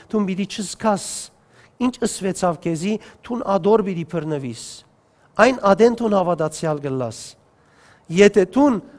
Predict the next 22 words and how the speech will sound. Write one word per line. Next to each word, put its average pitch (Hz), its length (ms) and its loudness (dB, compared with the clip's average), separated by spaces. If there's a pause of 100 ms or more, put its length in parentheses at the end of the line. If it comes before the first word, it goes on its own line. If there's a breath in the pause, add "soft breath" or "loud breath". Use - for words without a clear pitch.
(200 loud breath)
արդեն 247 420 6
զգաս 247 480 4
հետո 320 320 4
ունես, 220 460 4 (180 loud breath)
տուն 247 200 0
հավատացյալ 233 680 4
չես 302 220 0
ըլլար։ 247 360 2 (1000)
Տուն 247 200 2
դեսածդ 311 560 6
ըրած 202 400 6
գլաս։ 151 400 0 (1600)
Համոզվածդ 240 840 6
ըրած 220 400 4
գլաս, 190 400 4
հավատացյալ 254 600 6
չես 330 240 0
ըլլար։ 226 360 2
Տուն 269 300 -2
համոզված 240 880 4
մեկը 190 240 4
գլաս, 160 500 2